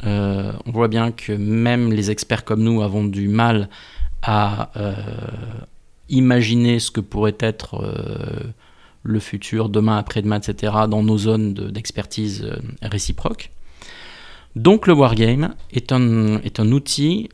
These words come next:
qui permet aux gens de faire de la prospective et d'imaginer des tas d'évolutions possibles. Y compris les plus in-, de, <clears throat>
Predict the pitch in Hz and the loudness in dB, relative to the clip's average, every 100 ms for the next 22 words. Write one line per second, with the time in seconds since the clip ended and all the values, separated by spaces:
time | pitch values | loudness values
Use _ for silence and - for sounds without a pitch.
0 | - - - 117 - 147 147 135 135 127 | -16 -10 -4 -4 -2 0 2 2 2 2
1 | - 107 107 101 107 123 185 214 - _ | 0 0 0 0 0 0 -2 -8 -16 _
2 | 98 101 151 143 98 95 - 156 - - | -4 -2 -2 0 0 0 -4 -2 -4 -6
3 | - 98 107 147 _ - - - - 170 | -4 -4 -6 -10 _ -20 -18 -14 4 4
4 | 143 123 120 113 113 120 151 107 - 131 | 6 4 4 4 4 2 2 -2 0 0
5 | 143 - 110 101 107 104 - 131 - _ | 0 -2 -2 0 -2 -2 -4 -4 -8 _
6 | _ - 110 - - - - - - - | _ -10 -8 -6 -8 -14 -20 -20 -20 -18
7 | - - - _ - 170 151 - 170 208 | -18 -18 -20 _ 0 4 6 4 0 0
8 | 123 110 139 147 117 117 117 120 | 0 2 0 2 4 4 4 2